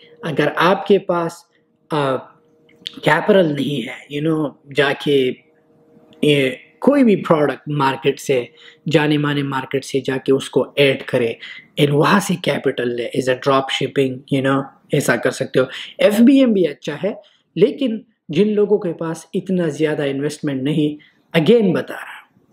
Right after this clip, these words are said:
start चाहे छोटा हो, बड़ा हो, हर एक इंसान का मंजिल एक है और हमारा मंजिल ये है कि हमने, आ, एक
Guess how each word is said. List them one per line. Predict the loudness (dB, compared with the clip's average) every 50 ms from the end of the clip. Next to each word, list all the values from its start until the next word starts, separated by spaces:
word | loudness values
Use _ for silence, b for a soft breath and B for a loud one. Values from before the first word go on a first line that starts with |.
| _ _ _ _ -20 _ -20 _ _ _ -4
start | -2 0 2 4 4 4 2 0 2
चाहे | 2 2 2 4 4 2
छोटा | 2 4 4 4 4 4 2 0
हो, | 0 -2 -6 -6 -6
बड़ा | -6 -6 -6 -8
हो, | -10 -14 _ _ _ -2
हर | 0 2 2
एक | 2 2 0 -4
इंसान | -6 -6 -6 -6 -6 -4 -4
का | -4 -4 -4
मंजिल | -2 -2 -2 -4 -4 -4 -6 -6 -6
एक | -6 -8 -8 -10 -10 -12
है | -18 -20 -20 _ _ -4
और | -4 -2
हमारा | 0 0 0 2 2 2 2
मंजिल | 2 2 2 2 2 2 2 0 b b b b b b _ -4
ये | -2
है | 0 0 -2 0
कि | 0 0 -2
हमने, | 0 0 -2 0 0 0 -2 -2 -6 B B B B B B B _ _ _ _ 0
आ, | 0 2 2 0 -2 -6 -2 -2
एक | -2 -2 -2 -6